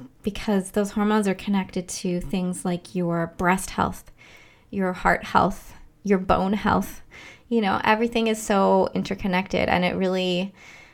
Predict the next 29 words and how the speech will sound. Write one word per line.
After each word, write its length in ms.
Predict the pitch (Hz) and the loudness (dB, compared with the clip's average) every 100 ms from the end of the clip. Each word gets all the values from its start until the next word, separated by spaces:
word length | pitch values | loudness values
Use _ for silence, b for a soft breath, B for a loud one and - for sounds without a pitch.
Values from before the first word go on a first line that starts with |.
| B | B
it 100 | - | 2
makes 200 | 214 233 | 4 6
me 80 | 254 | 4
sad 400 | 247 214 202 202 | 6 10 12 12
in 120 | 202 | 10
our 140 | 180 175 | 8 4
society 460 | - 202 175 175 | 2 2 4 4
how 220 | 180 180 180 | 4 2 2
we 160 | 175 | 0
have 520 | 180 175 170 175 - - _ - _ _ _ _ _ | 0 2 2 0 -12 -20 _ -20 _ _ _ _ _
kind 260 | - - 190 | -6 0 2
of 240 | 170 170 - | 2 0 -6
separated 720 | - - 208 240 226 220 214 | -4 0 2 4 4 4 2
the 100 | 190 | 0
menstrual 380 | 180 175 - 196 | 0 -2 -4 -6
cycle 380 | - - - | -4 -4 -6
from 180 | - 180 | -4 -2
the 80 | 175 | 0
rest 260 | 175 185 185 | 0 -2 -2
of 60 | |
the 80 | 180 | 0
body. 380 | - - - - | 2 2 0 -4
We 80 | 202 | -4
think 240 | - 190 | -2 -2
of 100 | 190 | -2
it, 280 | 180 - - - b b b b | -2 -2 -6 -20 b b b b
you 100 | 180 | -2
know, 340 | 175 175 - - | 0 -2 -2 -4
as 160 | 175 | -8